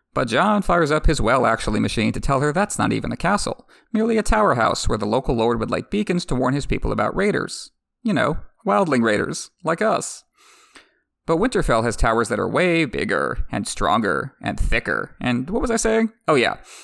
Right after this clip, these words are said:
Ygritte wonders how it's even possible to build something that huge without giants.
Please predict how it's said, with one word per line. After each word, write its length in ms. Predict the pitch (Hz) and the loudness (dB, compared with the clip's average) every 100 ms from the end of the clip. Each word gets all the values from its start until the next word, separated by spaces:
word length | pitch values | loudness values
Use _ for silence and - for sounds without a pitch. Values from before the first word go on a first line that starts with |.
| - - | -10 -2
Ygritte 280 | 214 220 | 0 2
wonders 260 | 156 151 147 | 2 2 2
how 120 | 143 | 2
it's 120 | 120 | 0
even 180 | 139 117 | -2 -2
possible 380 | 127 170 180 117 | 0 0 0 -2
to 80 | 110 | 0
build 160 | 113 | -2
something 260 | 113 113 113 | -2 -2 -2
that 220 | 110 - | -2 -4
huge 260 | - 107 107 | -4 -2 -2
without 300 | 113 113 - | -2 -2 -2
giants. 560 | 180 214 - - - | -2 -2 -6 -12 -16